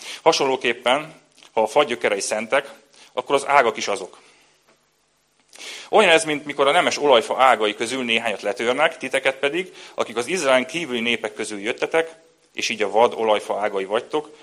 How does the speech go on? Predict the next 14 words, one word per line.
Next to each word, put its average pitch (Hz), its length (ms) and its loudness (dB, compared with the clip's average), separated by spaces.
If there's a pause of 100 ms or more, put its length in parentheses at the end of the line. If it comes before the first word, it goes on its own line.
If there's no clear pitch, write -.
(180)
beoltanak 104 760 2 (500)
a 117 60 -4
letört 120 340 -2
ágak 101 240 -4
helyére. 95 460 -8 (840)
Így 147 240 -6
most 147 220 -4
már 143 200 2
ti 180 220 -4
is - 180 -2
részesültök 123 680 -4
mindabból 110 560 -2
a 104 40 0
jóból, 107 640 -6